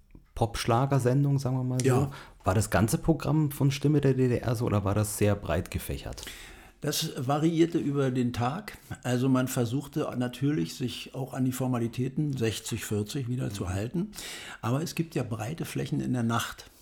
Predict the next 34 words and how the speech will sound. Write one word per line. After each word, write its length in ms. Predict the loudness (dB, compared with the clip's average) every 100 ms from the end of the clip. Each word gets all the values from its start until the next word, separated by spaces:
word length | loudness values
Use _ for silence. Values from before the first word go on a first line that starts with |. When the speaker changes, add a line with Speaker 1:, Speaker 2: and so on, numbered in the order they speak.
| -20 -20 -4
Speaker 2:
So 180 | -2
ähnlich 320 | 2 2 2 0
wie 120 | 0
beim 240 | 0 0
A 180 | -2 -2
R 40 |
D 120 | 0 -2
Nachtexpress 720 | -4 -6 -10 -10 -4 -4 -2
auch 220 | -6 -4
dann, 520 | -2 2 2 2 -2
äh, 340 | -4 -2 -2 -2
nachts 360 | -6 -6 -10
viele 240 | -4 -4 -2
Instrumentaltitel 960 | -4 -4 -2 -2 -2 -2 -2 -2 0
gespielt 460 | 0 -2 -4 -4 -4
werden, 420 | -6 -4 -6 -8
wurden 680 | -8 -6 -2 -2 0 0 -2 -8 _
zu 140 | -8
der 180 | -6 -6
Zeit 320 | -6 -8 -8
und 160 | -10 -10
so 80 | -6
weiter. 260 | -4 -4 -6 -12 -14 -14 0
So 100 | 6
war 120 | 6
das 160 | 6
da 120 | 4 4
auch, 300 | 4 2 2
dass 220 | 0 2
viele 300 | 0 4 4
von 180 | 4 2
den 160 | 2
sechzig 680 | 2 2 0 -4 -4 -4 -4
Prozent 720 | -8 -2 -2 0 2 2